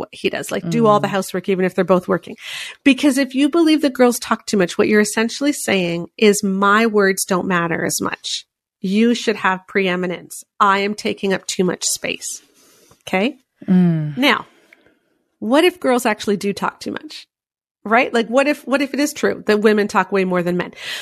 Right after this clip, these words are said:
Speaker 1: So scientists looked at it because they kept seeing all these claims coming up in all these books and magazine articles. So they actually measured it. And there's been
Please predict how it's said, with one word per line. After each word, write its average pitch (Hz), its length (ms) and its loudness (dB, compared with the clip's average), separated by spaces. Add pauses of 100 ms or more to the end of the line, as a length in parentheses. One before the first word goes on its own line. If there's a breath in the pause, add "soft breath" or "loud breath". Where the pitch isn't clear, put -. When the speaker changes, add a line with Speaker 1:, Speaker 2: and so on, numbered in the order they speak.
(120)
Speaker 1:
So 285 160 2
scientists 294 720 2
looked 254 420 2
at 180 180 -2
it - 180 -10
because 262 280 -2
they 247 120 4
kept 247 260 -10
seeing 269 280 -2
all 233 100 0
these 226 160 -2
claims 254 400 0
coming 214 360 0
up 196 120 0
in 208 100 2
all 196 100 2
these 208 160 0
books 214 340 0
and 208 80 -2
magazine 202 400 2
articles. 196 400 0
So 233 100 4
they 226 140 4
actually 233 400 0
measured 226 340 2
it. 185 140 2
And 208 100 2
there's 208 120 0
been 220 260 0